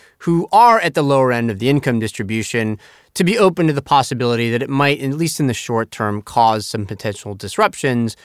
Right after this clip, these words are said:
which doesn't mean that the right policy is to, like, shut everybody out or go full nativist or anything like that.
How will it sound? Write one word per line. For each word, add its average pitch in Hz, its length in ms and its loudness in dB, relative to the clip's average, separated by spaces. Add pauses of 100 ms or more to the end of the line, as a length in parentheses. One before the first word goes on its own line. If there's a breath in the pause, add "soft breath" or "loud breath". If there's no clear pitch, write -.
(140 soft breath)
which 185 200 0
doesn't 220 280 2
mean 190 160 4
that 170 140 0
the - 100 -6 (160)
right 143 240 0
policy 127 480 0
is 113 160 -2
to, - 140 -10
like, 104 320 -6 (240)
shut 147 240 0
everybody 113 460 0
out 185 220 4
or 123 40 0
go 110 140 -4
full 110 220 -6
nativist 147 500 2
or 147 60 0
anything 139 240 -2
like 110 200 -4
that. 107 400 0